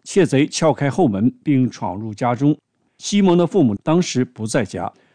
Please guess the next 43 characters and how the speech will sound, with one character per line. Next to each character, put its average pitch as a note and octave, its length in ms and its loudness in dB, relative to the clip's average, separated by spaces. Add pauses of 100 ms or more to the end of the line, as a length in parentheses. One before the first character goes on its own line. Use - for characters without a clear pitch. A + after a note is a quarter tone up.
(140)
夫 F#3 160 -2
妇 E3+ 200 2
俩 B2 180 4
毕 E3+ 160 -2
生 D#3+ 220 2
的 A#2 120 0
积 C#3+ 240 -4
蓄 D3+ 200 -2
现 B2 220 0
金 B2 220 0 (100)
存 C#3+ 200 0
放 E3 180 2
在 C3+ 120 2
卧 D#3+ 180 0
室 C3 160 -4
的 A#2+ 240 0
保 B2 220 -2
险 F2+ 180 -8
箱 C3 260 -2
里。 - 140 -6 (460)
据 E3 300 0
一 E3+ 40 2
位 D#3+ 220 2
不 C3 160 0
愿 D#3 160 2
透 E3 160 -4
露 C#3 120 2
姓 C#3 220 0
名 A#2+ 140 2
的 A#2 180 0
高 D#3+ 160 0
级 C#3 160 0
执 D3 160 -4
法 F#2 160 -6
官 C#3+ 180 0
员 G#2+ 220 -2 (140)
告 C#3+ 160 -2
诉 A#2+ 260 -4
K E3 200 -2
G C3+ 160 0
O A2+ 120 2
T B2+ 220 -4
V， G#2 240 -4